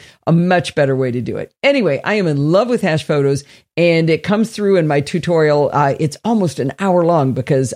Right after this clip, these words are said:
I just couldn't fit it all in. In fact, when I got completely finished, don't tell Don, I forgot to mention that you can edit videos with it too.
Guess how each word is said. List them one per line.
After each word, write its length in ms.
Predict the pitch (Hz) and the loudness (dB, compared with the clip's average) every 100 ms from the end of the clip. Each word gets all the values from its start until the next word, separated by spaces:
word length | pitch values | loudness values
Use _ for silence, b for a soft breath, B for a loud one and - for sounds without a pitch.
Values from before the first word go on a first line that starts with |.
| - | 0
I 140 | 156 | 0
just 240 | 156 151 | 0 -2
couldn't 180 | - 143 | -2 -2
fit 160 | - 139 | -2 0
it 140 | 127 | 0
all 200 | 131 120 | 0 0
in. 220 | 127 95 - B B | -2 -4 -12 B B
In 80 | - | -4
fact, 240 | 165 170 175 | -2 0 0
when 100 | 165 | 0
I 60 | |
got 240 | 165 202 - | 0 0 -2
completely 520 | 175 - 220 - 220 | -6 -2 -4 -2 -4
finished, 440 | - 190 247 - - | -2 0 -2 -4 -6
don't 180 | 180 190 | -4 -2
tell 160 | 214 | -2
Don, 400 | 170 180 190 123 B B B | -2 0 0 -2 B B B
I 80 | 208 | -4
forgot 380 | 233 269 226 214 | -2 -2 -2 0
to 60 | 196 | -2
mention 360 | 180 214 185 | -2 0 0
that 140 | 147 135 | 0 -2
you 80 | 151 | -2
can 160 | 160 | 0
edit 220 | 175 170 | 2 0
videos 540 | 123 170 185 127 127 - | 0 0 2 2 0 0
with 200 | 135 - | -2 0
it 120 | 113 | -4
too. 360 | - 190 139 | -4 -4 -4